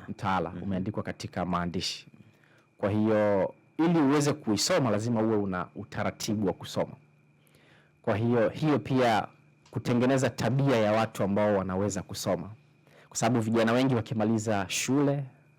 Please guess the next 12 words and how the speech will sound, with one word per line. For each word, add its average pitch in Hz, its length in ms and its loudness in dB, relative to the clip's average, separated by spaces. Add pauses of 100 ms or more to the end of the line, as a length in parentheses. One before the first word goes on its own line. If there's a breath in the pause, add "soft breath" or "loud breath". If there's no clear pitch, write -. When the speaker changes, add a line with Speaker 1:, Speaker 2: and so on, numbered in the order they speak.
(140)
Speaker 1:
wanaachana 95 560 -2
na 92 100 -2
habari 95 300 -2
za 85 140 -10
kusoma. - 380 -6 (920 soft breath)
Lakini 107 560 0
kusoma 123 840 0 (220)
hakutakiwi 110 600 -4
kuisha. - 460 -4 (1500 soft breath)
Mtu 151 220 0
yeyote, 131 520 4 (400)
kuna 110 560 2